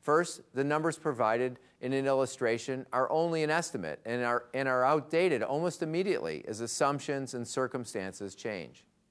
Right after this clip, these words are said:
These calculations can mean more after repeating the process a number of times. Another issue th-, is that it's critical to carefully choose appropriate assumptions used in the software.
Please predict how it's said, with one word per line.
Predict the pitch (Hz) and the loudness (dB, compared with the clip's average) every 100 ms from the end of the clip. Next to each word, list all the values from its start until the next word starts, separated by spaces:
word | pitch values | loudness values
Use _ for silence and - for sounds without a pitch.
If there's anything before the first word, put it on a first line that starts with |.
| _ _ - - _ | _ _ -20 -20 _
These | 208 - | -12 -6
calculations | 214 214 214 196 190 - 156 - | 0 2 4 4 4 0 -8 -6
can | 170 | -4
mean | 170 165 | -2 0
more | 170 165 117 - | 2 4 4 2
after | 123 - | -2 -2
repeating | 135 139 - 208 202 170 | -2 -2 -2 -2 0 0
the | 123 | 0
process | - 101 104 110 98 - | 2 2 0 -4 -8 -8
a | 123 | -4
number | 120 117 107 | -4 0 -2
of | - | -2
times. | 107 87 50 - - _ _ _ _ _ _ - - _ - | -6 -6 -10 -18 -20 _ _ _ _ _ _ -20 -20 _ -6
Another | 185 240 190 | 0 4 6
issue | 151 - 139 131 | 6 2 -2 -2
th-, | - - | -6 -2
is | 135 | 0
that | 143 | 2
it's | 135 135 | 2 0
critical | - - 208 190 143 117 | -6 2 4 4 2 0
to | - | 0
carefully | 135 - 196 175 170 151 | -10 -2 0 2 0 -2
choose | - 151 139 120 | -2 0 0 -2
appropriate | - 127 120 120 113 | -2 0 0 0 -2
assumptions | - 113 107 104 95 - - | -2 -4 -4 -6 -8 -10 -8
used | 120 120 113 | -4 -4 -4
in | 107 | -6
the | 107 | -4
software. | - 107 110 - 85 | 0 0 0 -4 -10